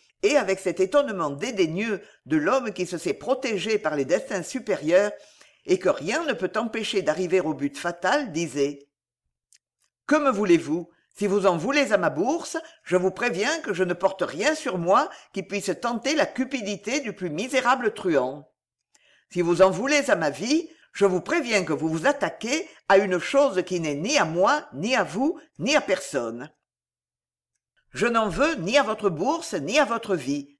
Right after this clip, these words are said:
dit le duc d'Angoulême. « Je veux seulement vous prier de m'accorder quelques minutes d'entretien dans un lieu où nous puissions à l'aise, moi vous dire et vous écouter ce que j'ai à vous communiquer. »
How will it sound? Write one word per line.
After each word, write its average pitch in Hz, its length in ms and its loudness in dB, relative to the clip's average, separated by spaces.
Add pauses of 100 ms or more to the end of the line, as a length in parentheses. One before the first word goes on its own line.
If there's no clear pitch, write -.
dit 160 120 2
le 156 100 2
duc 160 240 -4
d'Angoulême. « 143 680 2 (500)
Je 202 120 2
veux 208 140 4
seulement 240 480 2
vous 156 160 0
prier 285 340 0
de 165 80 -4
m'accorder 175 580 -2
quelques 277 320 0
minutes 220 360 -6
d'entretien 156 720 -2 (420)
dans 262 300 6
un 254 80 6
lieu 202 400 2
où 165 80 -2
nous 170 140 0
puissions 233 560 -2
à 143 80 4
l'aise, 254 440 4 (280)
moi 240 240 4
vous 170 180 -2
dire 226 320 0 (340)
et 269 120 2
vous 165 320 -4
écouter 226 520 -2
ce - 140 -4
que 180 180 2
j'ai 214 180 2
à 277 100 6
vous 185 100 -4
communiquer. » 170 840 -2